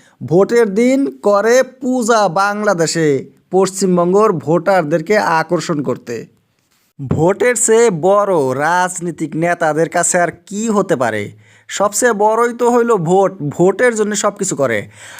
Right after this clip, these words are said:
আর সেই ভোটের দিন যে, যে জায়গায় ভোট, সেইখানে হাজির না থেকে অন্য জায়গায়, অন্য দেশে চলে যায়, তার কারণটা অবশ্য একটু চিন্তনীয়। প্রধানমন্ত্রীর এমন কার্যকলাপ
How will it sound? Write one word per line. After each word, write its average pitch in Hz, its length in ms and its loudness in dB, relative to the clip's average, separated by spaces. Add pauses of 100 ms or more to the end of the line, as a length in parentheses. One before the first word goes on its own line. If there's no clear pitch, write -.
আর 170 200 -2
সেই 226 400 0
ভোটের 202 720 2
দিন 214 220 2
যে, 196 460 2 (340)
যে 165 300 2
জায়গায় 185 340 2
ভোট, 170 500 2
সেইখানে 196 880 0 (340)
হাজির 196 640 -2
না 190 140 0
থেকে 185 320 -2 (140)
অন্য 247 520 2
জায়গায়, 165 380 0
অন্য 214 380 0
দেশে 180 280 0
চলে 208 340 2
যায়, 147 340 -2
তার 151 280 -4
কারণটা 156 960 -2 (320)
অবশ্য 175 400 0
একটু 208 180 -2
চিন্তনীয়। 226 720 -2 (680)
প্রধানমন্ত্রীর 214 1120 -2
এমন 202 380 2
কার্যকলাপ 185 840 -2